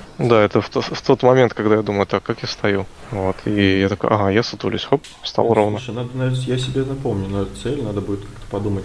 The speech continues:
Speaker 2: как от этого тоже избавиться, потому что, да, прямая спина как бы совершенно по-другому человек выглядит, и, в принципе, это полезно для позвоночника. Ну, у меня тоже есть проблема с сутулостью.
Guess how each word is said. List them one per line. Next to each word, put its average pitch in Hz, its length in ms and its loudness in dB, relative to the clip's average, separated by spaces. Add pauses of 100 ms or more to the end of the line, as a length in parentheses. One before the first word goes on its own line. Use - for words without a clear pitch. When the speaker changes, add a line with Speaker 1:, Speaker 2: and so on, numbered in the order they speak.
Speaker 2:
как - 100 -8
от - 160 -16
этого - 200 -8
тоже 95 200 -10
избавиться, 135 380 -6
потому 98 220 -8
что, 95 280 -8
да, 98 140 -6 (180)
прямая 110 260 -4
спина 117 300 -6
как 131 160 -8
бы 92 140 -10
совершенно 98 360 -6
по-другому 95 420 -6
человек - 260 -8
выглядит, 120 380 -2
и, 98 160 -2
в - 180 -12
принципе, - 300 -6
это - 80 -6
полезно 98 280 -2
для 95 100 -6
позвоночника. 98 640 -8 (400)
Ну, 131 260 -2 (260)
у 82 40 -6
меня 139 220 0
тоже 101 220 -4
есть 98 120 -4
проблема 95 380 0
с - 40 -10
сутулостью. 131 580 -4